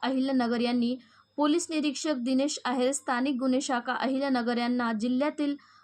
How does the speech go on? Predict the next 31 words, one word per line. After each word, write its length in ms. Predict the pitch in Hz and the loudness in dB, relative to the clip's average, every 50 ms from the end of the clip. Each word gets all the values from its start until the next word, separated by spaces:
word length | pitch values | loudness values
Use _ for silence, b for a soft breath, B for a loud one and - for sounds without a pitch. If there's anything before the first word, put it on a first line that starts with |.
| B B | B B
अवैध 380 | - 254 285 311 339 254 269 | 0 2 2 2 0 2 0
धंद्याविरुद्ध 760 | 320 262 294 277 262 262 262 269 247 254 254 254 214 220 254 | 0 2 4 4 4 4 4 4 2 2 2 2 2 2 0
कारवाई 380 | 254 - 254 233 220 226 233 247 | 2 2 0 0 2 2 0 0
करण्याचे 440 | 240 262 247 233 226 226 226 - 262 | 0 0 0 2 0 0 0 0 0
आदेश 340 | 240 220 202 196 208 226 220 - | 0 0 0 0 0 0 0 0
दिले. 280 | 214 202 196 180 170 - - - | -2 -4 -4 -6 -10 -10 -14 -10
दिनांक 440 | 185 202 214 220 220 233 233 226 226 226 247 262 B B B B B B | -6 -4 -2 -2 0 -2 -2 -2 -2 -2 -2 -4 B B B B B B
एकोणीस 560 | - 226 262 254 - 294 302 302 320 311 - | -2 -2 -2 0 2 2 4 4 2 0 -2
मे 200 | 311 285 277 277 | 0 2 2 2
दोन 240 | 277 233 269 277 285 | 4 4 4 4 4
हजार 280 | 302 302 269 269 262 277 | 2 2 4 2 2 2
पंचवीस 560 | - - 262 240 233 220 - 277 285 285 - | 2 0 2 2 2 0 0 -4 -4 -2 0
रोजी 340 | 277 277 269 220 233 254 269 269 B B B B B B B B _ - | 0 0 2 2 0 -2 -2 -4 B B B B B B B B _ -2
पथकाने 460 | 277 269 - _ - 294 285 285 294 | 0 0 0 _ 0 2 2 2 2
कर्जत, 500 | 302 - 277 262 247 220 262 277 277 277 | 2 2 2 2 2 2 2 0 0 0
नेवासा 540 | 277 285 269 254 247 254 254 254 - 277 262 | 0 0 2 2 2 0 0 0 0 0 2
व 140 | 254 262 269 | 2 0 0
शिर्डी 340 | - - 269 254 247 233 294 | 0 -2 0 0 2 2 0
पोलीस 360 | 294 - 294 277 254 262 294 | -2 -2 -2 0 0 0 -2
स्टेशन 420 | - - 254 240 247 - 277 262 262 | -2 -2 -2 -2 -2 -2 -2 -2 0
हद्दीतील 540 | 269 254 208 190 220 240 214 262 262 262 247 - - | 0 -2 -4 -4 -6 -6 -4 -2 -4 -4 -4 -2 -2
अवैध 340 | 240 254 262 277 285 226 285 | -2 0 2 0 0 2 0
दारू 340 | 269 262 247 240 233 247 | 2 2 2 2 2 2
विक्री 340 | 247 240 233 226 262 240 262 | 2 2 0 -2 0 -2 -2
करण्याची 480 | 254 269 262 240 233 233 233 226 - 254 | 0 0 0 0 0 -2 -4 -4 -4 -2
माहिती 400 | 247 240 220 214 208 - 247 247 | 0 0 0 -2 -2 -4 -6 -2
घेऊन 280 | 220 247 254 262 254 233 - | 0 0 2 2 2 0 0
छापे 280 | 233 233 208 - - 220 | -2 -4 -4 -2 -4 -4
टाकून 440 | 220 - 269 262 262 - 254 262 262 b b b b b _ | -2 -2 -2 -2 -2 -2 -2 -2 -2 b b b b b _
कारवाई 340 | - 247 233 233 226 226 226 | -2 0 0 2 2 2 0
केली. 380 | 220 220 220 214 196 190 185 | 0 -2 -4 -4 -4 -6 -8